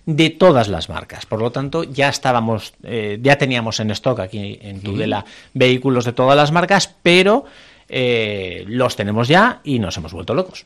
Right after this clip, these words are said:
Speaker 2: Os habéis vuelto locos y quien quiera comprobar vuestra locura se tendrá que acercar, ¿no?
Speaker 1: Por supuesto, porque tenemos unos precios, mm, fíjate, te diría de derribo, pero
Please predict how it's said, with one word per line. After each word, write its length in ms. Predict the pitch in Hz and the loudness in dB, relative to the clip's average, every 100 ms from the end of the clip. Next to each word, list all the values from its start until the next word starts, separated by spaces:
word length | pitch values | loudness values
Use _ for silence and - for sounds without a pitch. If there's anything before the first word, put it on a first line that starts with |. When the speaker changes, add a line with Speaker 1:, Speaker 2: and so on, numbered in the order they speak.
| _ 90 | _ -10
Speaker 2:
Os 100 | 104 | -4
habéis 140 | 113 | -2
vuelto 220 | 127 131 | 0 0
locos 400 | 143 147 202 - - | 0 2 -2 -2 -4
y 120 | 123 | -4
quien 260 | - 117 101 | 0 -2 -2
quiera 580 | 120 147 175 170 165 143 | 2 2 4 4 2 0
comprobar 520 | 151 135 143 156 139 | -4 -2 0 2 2
vuestra 360 | 107 113 - 104 | 0 -4 -2 -2
locura 380 | 98 120 156 | -2 -2 -2
se 100 | 165 | -2
tendrá 240 | 151 120 104 | -4 -6 -6
que 60 | |
acercar, 420 | 87 85 - 120 - 85 | -8 -10 -10 -8 -8 -12
¿no? 140 | 160 | -4
Speaker 1:
Por 240 | - 131 | 4 4
supuesto, 380 | 110 110 123 - | 4 0 0 0
porque 180 | 107 107 | 0 0
tenemos 320 | 117 156 175 | 0 0 0
unos 220 | 175 160 - | -2 -4 -2
precios, 560 | 165 156 190 160 - - | -2 2 0 0 -6 -12
mm, 340 | 110 107 113 104 | -12 -10 -10 -6
fíjate, 320 | - 139 110 | 0 2 2
te 160 | - 131 | 2 2
diría 320 | 143 208 240 | 4 6 6
de 120 | 170 | 4
derribo, 560 | 104 92 123 107 80 - | 2 2 4 4 0 -2
pero 480 | 98 104 110 107 | -2 0 -2 -4